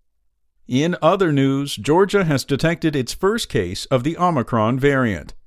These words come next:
The individual recently traveled from South Africa and developed mild symptoms before testing positive for covid nineteen.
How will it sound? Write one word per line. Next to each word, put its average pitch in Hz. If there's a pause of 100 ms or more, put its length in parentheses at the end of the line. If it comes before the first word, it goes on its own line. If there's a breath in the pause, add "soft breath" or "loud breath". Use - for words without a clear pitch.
(140)
The 135
individual 160
recently 170
traveled 165
from 135
South 165
Africa 165
and 143
developed 175
mild 185
symptoms 147
before 143
testing 180
positive 160
for 123
covid 120
nineteen. 135